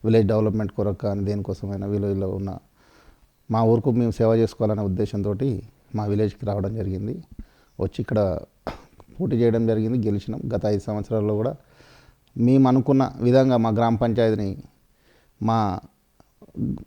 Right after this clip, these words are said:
మా ఎమ్మెల్యే గారు, మాజీ ఎమ్మెల్యే గారు చిరుమతి లింగయ్య గారి సహకారంతోటి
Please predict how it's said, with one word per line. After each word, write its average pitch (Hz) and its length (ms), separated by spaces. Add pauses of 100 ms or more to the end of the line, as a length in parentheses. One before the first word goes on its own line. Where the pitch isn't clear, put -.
(120)
మా 123 140
ఎమ్మెల్యే 123 360
గారు, 120 240
మాజీ 110 300
ఎమ్మెల్యే 110 440
గారు 101 340 (380)
చిరుమతి 117 440
లింగయ్య 113 280
గారి 113 160
సహకారంతోటి 107 800